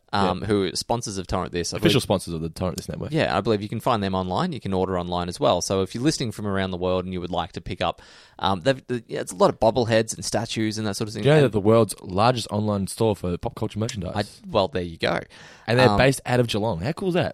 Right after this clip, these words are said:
Speaker 1: Yeah, it is cool. And Hugh, some, like, you know, they've got, like, a life-size alien
Speaker 2: Terminators and
Speaker 1: statues,
Speaker 2: stuff.
Speaker 1: Terminator busts and that sort of thing,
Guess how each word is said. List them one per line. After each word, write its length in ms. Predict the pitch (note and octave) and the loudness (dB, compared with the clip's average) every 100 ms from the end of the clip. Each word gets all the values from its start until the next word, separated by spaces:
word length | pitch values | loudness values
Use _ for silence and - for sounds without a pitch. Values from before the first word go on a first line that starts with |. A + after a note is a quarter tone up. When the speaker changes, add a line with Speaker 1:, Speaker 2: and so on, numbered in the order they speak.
| - | -2
Speaker 1:
Yeah, 220 | A#3+ F#3 | 0 0
it 80 | A#2+ | 0
is 120 | E3 | -2
cool. 260 | - E2+ - | 0 -2 -2
And 240 | A2 A#2+ - | -6 -6 -10
Hugh, 680 | - - - G3 C4 C4 - | -16 -10 -4 0 2 2 0
some, 480 | - F3+ A3 G3+ G2+ | -2 0 0 -2 -4
like, 160 | G2 - - | -4 -4 -6
you 100 | C#3 | -4
know, 80 | |
they've 160 | G2 G#2+ | -2 -2
got, 160 | F3+ - | -2 -2
like, 140 | G#2 | -4
a 40 | F2+ | -4
life-size 1040 | F#2 G#2 B2 - F#2+ F#2+ F#2+ F#2+ E2+ - - | -2 -4 -2 -2 0 -2 -2 -4 -6 -8 -4
alien 600 | G#2 A2 B2 A#2+ A#2+ A2+ | -2 -2 -4 -6 -6 -4
Speaker 2:
Terminators 400 | - G#2+ G#2+ G#2 | 0 2 4 4
and 80 | G#2 | 6
Speaker 1:
statues, 320 | A2 A2+ C3+ | 6 4 4
Speaker 2:
stuff. 180 | A2 B2 | 4 4
Speaker 1:
Terminator 400 | C3 A2 A#2+ A#2+ | 2 -2 -2 -2
busts 500 | G#2+ G#2 G#2+ - - | -2 -2 -2 -6 -8
and 100 | G2 | -6
that 120 | G#2 | -6
sort 160 | - A#2 | -4 -8
of 60 | - | -6
thing, 200 | F#2+ | -8